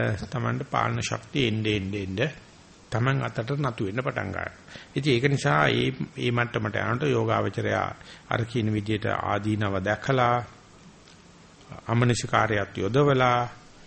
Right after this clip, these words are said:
ඒතිෙද්දිත් මතුවෙන තමන්ගේ ජීවිතේ නැත්තම් තමන්ගේ චරිතයත් හා සම්බන්ධ මූලික කෙලෙසේ දැන් නිතර වද දෙන දේ, එහෙම නැත්නම් නිතර තමන්, අ,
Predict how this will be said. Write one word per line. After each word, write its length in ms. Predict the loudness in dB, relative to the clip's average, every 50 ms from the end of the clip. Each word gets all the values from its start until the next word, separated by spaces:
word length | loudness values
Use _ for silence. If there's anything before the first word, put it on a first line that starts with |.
| -20 -20 -20 -20 -20 -20 -18 -8 -2 2
ඒතිෙද්දිත් 680 | 4 4 4 4 4 2 2 4 4 2 2 0 2 0
මතුවෙන 560 | 2 2 2 2 2 2 4 4 2 2 0 0 -2 -4
තමන්ගේ 460 | -4 -4 -2 0 0 0 0 -2 -2
ජීවිතේ 540 | 0 0 0 0 0 0 0 2 2 2 4
නැත්තම් 380 | 4 2 0 0 -2 -4 -2
තමන්ගේ 440 | -2 -2 -2 -2 0 -2 -2 -2 -4
චරිතයත් 640 | -2 0 0 0 -2 -2 -2 0 0 0 0 0
හා 140 | 0 0 0
සම්බන්ධ 540 | 0 0 -2 -2 -2 0 0 0 0 0 0
මූලික 440 | 2 2 2 4 4 4 2 2 0 -2
කෙලෙසේ 540 | 0 0 0 2 4 2 2 2 0 -6 -6 -8 -16 -20 -20 -20 -20 -20 -20 -20 -20 -20 -20 -20 -20 -20 -20 -20 -20 -20 -20 -20 -20 -20 -20 -20 -20 -20 -20 -20 -20 -20 -20 -20 -20 -20 -20 -20 -20 -8
දැන් 220 | -2 2 4 4
නිතර 300 | 4 4 4 4 4 4
වද 260 | 6 6 4 4 2 2
දෙන 260 | 2 4 4 4 2 2
දේ, 220 | 2 2 0 0 0 -4 -14 -16 -18 -18 -20 -20 -20 -20 -20 -20 -20 -20 -20 -20 -20 -20 -12
එහෙම 160 | -4 0 0
නැත්නම් 300 | 2 2 2 2 2 2
නිතර 340 | 4 2 0 0 0 -2 -2 -2
තමන්, 340 | 0 0 2 2 2 2 0 0 -4 -6 -12 -20 -20 -20 -20 -20 -18 -12
අ, 120 | -10 -8